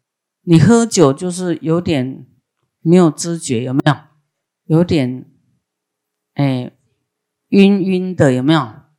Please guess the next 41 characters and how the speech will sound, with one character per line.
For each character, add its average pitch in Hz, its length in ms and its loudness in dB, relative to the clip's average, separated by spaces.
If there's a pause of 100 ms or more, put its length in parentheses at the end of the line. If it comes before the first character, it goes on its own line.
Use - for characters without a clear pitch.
(240)
哎， 139 420 -2
乱 185 320 0
性， 160 320 -2
还 170 140 -6
有 180 100 0
蚊 180 320 -2
子 185 180 -6
来， 135 220 -2
你 156 80 -4
也 143 120 -6
给 - 220 -16
它 151 80 -6
打 123 240 -14
下 139 220 -4
去 143 200 -2
了， 87 200 -10 (580)
你 175 140 4
根 233 260 0
本 143 400 -2 (240)
没 165 160 -2
有 202 140 6
办 190 180 0
法 151 80 -2
控 156 320 -6
制 151 200 -8
了。 107 240 -14 (120)
然 170 160 -2
后 208 520 -2
本 156 160 0
来 156 160 0
你 170 160 -2
的 170 120 -6
家 180 280 -6
在 185 180 -8
右 180 180 -2
边， 160 400 -8
走 120 200 -6
去 160 180 -8
左 123 260 -8
边 131 240 -10
了。 123 200 -20